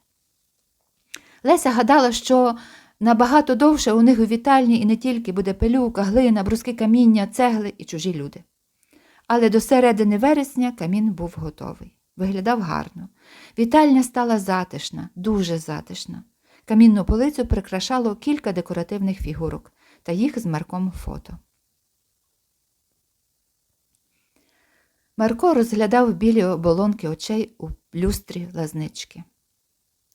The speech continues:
«Лесю, а яка в тебе група крові?» «Друга, мінус». «Шкода.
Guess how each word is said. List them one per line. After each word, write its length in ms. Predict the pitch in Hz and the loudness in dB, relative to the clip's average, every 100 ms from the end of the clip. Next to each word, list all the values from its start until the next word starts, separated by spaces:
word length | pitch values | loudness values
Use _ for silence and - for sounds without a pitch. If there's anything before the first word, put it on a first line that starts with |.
| _ _ _ | _ _ _
«Лесю, 680 | 214 202 208 311 240 277 - _ _ _ _ | 0 0 0 0 0 0 -6 _ _ _ _
а 100 | - | 2
яка 220 | 226 247 415 | 2 4 2
в 60 | |
тебе 180 | - 226 | 2 0
група 280 | 202 220 190 | 0 0 -2
крові?» 480 | 196 170 170 208 233 - _ _ | -4 -4 -4 -8 -12 -14 _ _
«Друга, 460 | 196 202 180 196 220 - | -6 -2 -2 -2 -6 -4
мінус». 480 | 190 185 226 - _ _ _ _ _ | -2 -2 -4 -8 _ _ _ _ _
«Шкода. 640 | - - 220 175 175 165 | -20 -8 -2 0 0 0